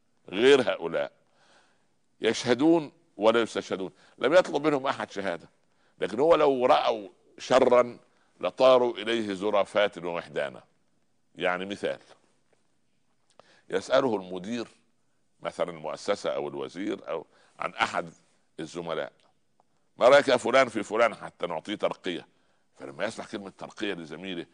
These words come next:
أو أنه يعطي حافز مادي أو زيادة راتب،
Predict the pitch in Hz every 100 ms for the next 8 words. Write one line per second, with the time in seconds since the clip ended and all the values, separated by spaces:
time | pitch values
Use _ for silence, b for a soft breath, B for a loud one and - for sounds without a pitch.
0 | b b - 78 87 87 87 73 85 76
1 | - 90 98 73 71 90 92 85 69 78
2 | 78 64 85 90 80 90 98 92